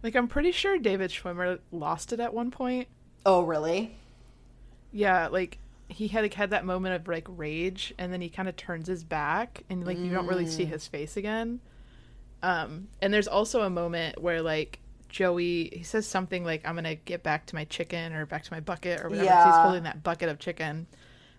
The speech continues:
Speaker 1: Um, and then you can hear, if you're, like, listening, you can hear this very loud, like, stifled laugh,
Speaker 2: Mm.
Speaker 1: um, immediately after that
Speaker 2: <laughs>
Speaker 1: line.
Speaker 2: Nice.
Speaker 1: And so you just, like, assume that it's either one of the cast members or, like, a crew member or maybe an audience member, like,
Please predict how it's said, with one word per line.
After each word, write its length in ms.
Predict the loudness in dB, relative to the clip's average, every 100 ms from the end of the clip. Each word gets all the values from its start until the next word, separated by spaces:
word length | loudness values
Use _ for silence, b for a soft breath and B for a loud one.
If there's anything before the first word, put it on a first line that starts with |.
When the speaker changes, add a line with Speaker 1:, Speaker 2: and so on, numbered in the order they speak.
| -2
Speaker 1:
Um, 400 | 0 0 -2 -8 -4
and 140 | -2
then 100 | 2
you 120 | 0
can 160 | 0 -4
hear, 420 | -4 -4 0 2
if 220 | 2 0
you're, 120 | -2 0
like, 160 | -2
listening, 460 | -2 -4 -2 -6 -6
you 100 | -8
can 120 | -8
hear 240 | -4 -2
this 160 | -2 -4
very 340 | -4 -2 -2
loud, 480 | -2 -2 0 0 -2
like, 160 | -8 -10
stifled 720 | -14 -10 -6 -4 -4 -4 -4
laugh, 520 | -6 -4 -4 -2 -2
Speaker 2:
Mm. 1000 | -2 -2 -2 -2 -2 -4 -6 -8 -10 -2
Speaker 1:
um, 240 | 0 0 -2
immediately 560 | -2 2 2 2 2
after 300 | 0 0 -2
that 200 | 0 0
Speaker 2:
<laughs> 40 | 0
Speaker 1:
line. 480 | 0 0 -2 -4 -2
Speaker 2:
Nice. 420 | 0 0 -2 -4
Speaker 1:
And 120 | -2
so 100 | 0
you 140 | 0
just, 180 | -2 0
like, 140 | 0 0
assume 460 | -4 -2 0 0
that 120 | 0
it's 160 | -2 0
either 320 | -2 2 2
one 100 | 2
of 60 | -2
the 60 |
cast 400 | -4 0 0 0
members 640 | -4 0 2 2 0 -4 -12 -10
or, 160 | -6 -4
like, 140 | -4 -8
a 60 |
crew 260 | -8 -4 -2
member 280 | 0 2 2
or 40 |
maybe 240 | 2 -4
an 100 | -4 -2
audience 400 | -2 -2 -6 -8
member, 240 | -6 -4
like, 200 | -4 -8